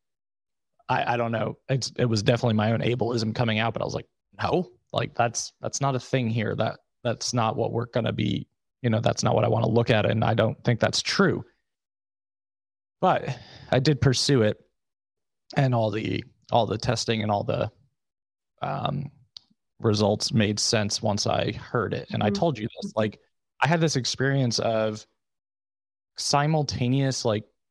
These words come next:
Speaker 1: co-occurring grief and relief.
Speaker 2: Yeah.
Speaker 1: And
Speaker 2: Yeah.
Speaker 1: just was that process of, like,
Speaker 2: Mm-hmm.
Speaker 1: relief, right? Like,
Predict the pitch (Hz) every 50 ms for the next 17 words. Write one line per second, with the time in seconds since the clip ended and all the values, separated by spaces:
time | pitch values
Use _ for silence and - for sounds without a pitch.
0 | _ _ _ _ - - 156 143 143 131 - - - 135 135 139 139 135 135 135
1 | 135 127 117 101 - 110 110 131 139 131 - - - 110 120 147 151 180 175 180
2 | 202 208 196 - - - _ _ _ _ _ _ _ _ _ _ _ - 339 247
3 | 247 226 127 120 117 113 110 214 - _ _ _ - 294 220 208 208 208 208 -
4 | _ _ _ _ _ _ _ _ _ _ - - 156 139 - 143 147 135 120 147
5 | 139 127 - - - 127 196 214 - - - - - - 107 110 110 117 113 113
6 | 110 - - _ _ _ _ - 208 202 - - 208 202 226 233 - _ _ _
7 | _ _ _ _ _ _ _ _ _ _ _ _ _ _ _ _ - 147 156 143
8 | 151 175 160 113 117 - - 120 127 131 - - 113 113 113 -